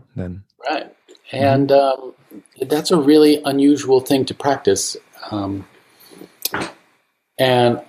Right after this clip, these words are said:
Speaker 2: I find it very useful and unique. So here, this is how, and, uh, this is how it goes. Ready?
Speaker 1: Yeah.
Speaker 2: I call it surf. S U R F.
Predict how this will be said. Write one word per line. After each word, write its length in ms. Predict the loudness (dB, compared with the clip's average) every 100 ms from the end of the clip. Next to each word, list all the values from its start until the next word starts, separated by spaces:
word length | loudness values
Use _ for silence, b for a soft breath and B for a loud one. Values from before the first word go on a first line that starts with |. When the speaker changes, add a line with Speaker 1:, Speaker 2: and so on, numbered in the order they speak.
| -20 -20 -6
Speaker 2:
I 80 | -4
find 200 | -2 0
it 40 |
very 220 | 4 4 4
useful 540 | 0 -2 -4 -8 -10 _ _ _
and 420 | -4 -2 -2 -2
unique. 420 | 0 0 0 -6 -18 _ _ _
So 280 | -4 2 2
here, 280 | 2 -2 -2 -2
this 180 | -4 -2
is 120 | -2
how, 100 | -2
and, 380 | 2 0 0 -6 -4
uh, 440 | 2 4 4 2 -2 _ _ _ _ 0
this 200 | 0 0
is 120 | 0
how 260 | 2 2
it 100 | 2
goes. 340 | -4 -6 -6 -8 _
Ready? 280 | 0 0 -2 -8 _ _ _ -20 _ 0
Speaker 1:
Yeah. 260 | 2 2 -4 _ _ _ _ _ _ _ _ B B B B B B -16
Speaker 2:
I 40 |
call 240 | -2 2 2
it 140 | 0
surf. 760 | -2 0 2 2 0 -6 -12 -18 _ _ _ _ _ _ _ _
S 460 | 0 0 -2 -4 -6 -6
U 480 | -2 2 2 0 -2
R 340 | 0 2 0 -4
F. 340 | -8 -10 -18